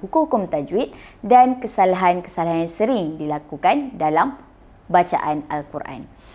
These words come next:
Baiklah, untuk hari ini apa yang saya kongsikan ialah berkaitan dengan mad lazim kalimi musaqqal dan mad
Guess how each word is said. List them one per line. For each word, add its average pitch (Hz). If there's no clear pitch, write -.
Baiklah, 214
untuk 294
hari 202
ini 165
apa 208
yang 240
saya 202
kongsikan 165
ialah 165
berkaitan 220
dengan 156
mad 202
lazim 196
kalimi 165
musaqqal 202
dan 143
mad 185